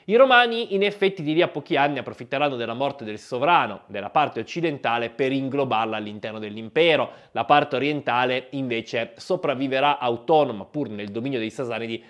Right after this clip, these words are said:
ancora per più tempo, ma presto i due imperi sarebbero tornati a scontrarsi.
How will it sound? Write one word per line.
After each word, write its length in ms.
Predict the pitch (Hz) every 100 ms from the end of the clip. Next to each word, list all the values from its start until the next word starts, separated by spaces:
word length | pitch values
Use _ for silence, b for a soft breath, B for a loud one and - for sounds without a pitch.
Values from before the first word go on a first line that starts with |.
| B
ancora 440 | 123 120 117 107 104
per 160 | 104
più 160 | 95 95
tempo, 380 | 85 82 82 110
ma 180 | 147 160
presto 640 | 156 143 135 - 135 -
i 100 | 175
due 200 | 143 147
imperi 340 | 135 123 110
sarebbero 420 | 107 104 98 98 98
tornati 360 | 95 90 92
a 20 |
scontrarsi. 800 | 87 85 90 92 92 87 _ 98